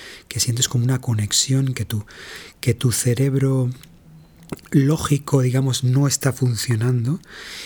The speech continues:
y es tu cerebro artístico el que toma el control y hay como un... Eh, empiezas a, a ser como un canal de transmisión de algo que no sabes de dónde te viene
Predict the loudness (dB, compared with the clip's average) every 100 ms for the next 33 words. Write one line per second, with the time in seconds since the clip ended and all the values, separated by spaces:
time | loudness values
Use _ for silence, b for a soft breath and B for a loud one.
0 | B B 0 2 2 0 0 2 0 0
1 | 0 0 0 -4 -2 -2 -2 0 0 0
2 | -2 0 0 2 0 -2 0 0 2 0
3 | -2 -6 B B B B B B 0 0
4 | 2 0 0 -2 0 0 2 0 0 -4
5 | -4 -2 -2 -2 -2 0 0 2 2 0
6 | 2 2 0 -2 -2 -2 0 2 2 2
7 | 0 -2 -8 B B B B B 0 2
8 | 4 2 2 -2 -2 0 0 2 0 0
9 | 0 0 0 0 0 0 0 -2